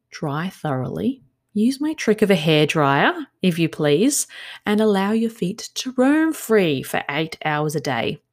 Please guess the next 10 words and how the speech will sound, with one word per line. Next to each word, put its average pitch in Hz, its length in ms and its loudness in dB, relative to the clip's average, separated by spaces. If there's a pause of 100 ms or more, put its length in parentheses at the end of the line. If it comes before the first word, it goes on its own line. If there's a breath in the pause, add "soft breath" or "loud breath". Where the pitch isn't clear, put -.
(120)
Kicking 190 340 -4
off 175 140 -6
those 160 280 0
Uggs 147 440 -4
and 175 160 -2
socks - 500 -6 (380 loud breath)
may 170 320 0
just 175 340 -4
be 208 160 2
enough 139 300 -2